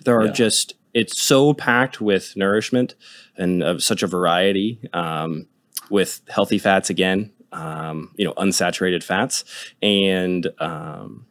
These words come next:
Speaker 1: the fiber as well. So, uh, you can't go wrong with avocado, you know.
Speaker 2: I think you and I may have talked about this on the phone not too long ago, but I don't, I don't know that you're aware, but I was listening to this guy. If, if I could remember his name, I would give him credit, but he's a,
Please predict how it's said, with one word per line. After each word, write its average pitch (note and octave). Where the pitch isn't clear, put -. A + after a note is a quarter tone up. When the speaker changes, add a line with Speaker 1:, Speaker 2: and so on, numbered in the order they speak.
Speaker 1:
the G#2
fiber F#2+
as F2
well. F2+
So, -
uh, F2
you D2+
can't F#2
go E2+
wrong D2
with -
avocado, C#2
you -
know. -
Speaker 2:
I D3+
think B3+
you B2
and A2+
I G#2+
may G#2+
have G2
talked G2+
about G#2+
this F#2+
on G#2
the F2+
phone F#2+
not G#2+
too G#2+
long G2
ago, F2
but G2+
I A#2+
don't, A#2+
I A2+
don't A#2
know A2
that G#2+
you're G#2+
aware, G2+
but G2+
I G#2
was A#2
listening D#3+
to -
this A#2
guy. F#2
If, G#2+
if A#2+
I C3+
could B2+
remember D3
his B2
name, A2
I G#2+
would G#2
give G#2
him G#2
credit, F#2+
but -
he's C3
a, A2+